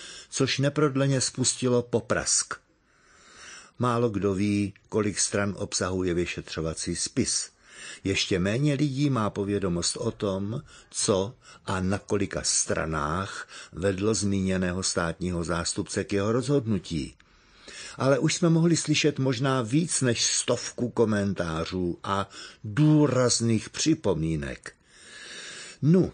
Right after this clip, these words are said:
bývaly doby, kdy přes stanovisko státního zástupce nejel vlak. Ale to zřejmě nemůže být kauza týkající se předsedy vlády.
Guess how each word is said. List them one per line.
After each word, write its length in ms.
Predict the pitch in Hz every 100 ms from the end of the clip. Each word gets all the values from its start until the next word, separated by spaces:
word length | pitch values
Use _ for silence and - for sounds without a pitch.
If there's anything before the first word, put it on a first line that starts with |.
| - -
bývaly 480 | 95 95 87 82
doby, 460 | 76 87 85 127 151 - - -
kdy 240 | - 101 120
přes 400 | - 104 - -
stanovisko 760 | - - 117 117 107 - 104
státního 640 | 98 - 95 92 98 92 85
zástupce 800 | 95 92 - 95 - - 95 92 -
nejel 680 | 82 90 87 85 85 80 76
vlak. 480 | 87 82 - - - _ - - - - - - - -
Ale 220 | 110 101
to 140 | 110
zřejmě 420 | 95 90 101 101 95
nemůže 400 | 92 95 90 82
být 240 | 78 -
kauza 580 | 87 92 101 110 110 123 - _ -
týkající 840 | 120 98 110 101 98 82 - 98
se 220 | - 92
předsedy 600 | - - 98 - 90 80
vlády. 520 | 76 92 98 85 76